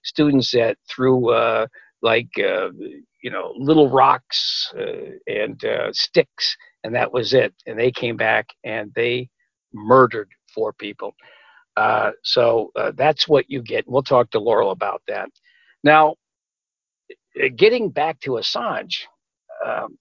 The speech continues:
he today, if he were out of Balmoral, he would be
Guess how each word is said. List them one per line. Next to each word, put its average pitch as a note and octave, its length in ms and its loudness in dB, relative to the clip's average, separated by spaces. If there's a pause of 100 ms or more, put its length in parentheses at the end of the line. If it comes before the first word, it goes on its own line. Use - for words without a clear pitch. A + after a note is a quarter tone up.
(200)
he D4+ 680 2 (200)
today, D#3+ 580 2 (380)
if A#2 160 -6
he F#3 100 2
were F#3 220 4 (100)
out C#3+ 320 4
of G#2+ 160 -6
Balmoral, - 560 -2 (600)
he A#3 160 -2
would E3 280 4
be C3+ 400 2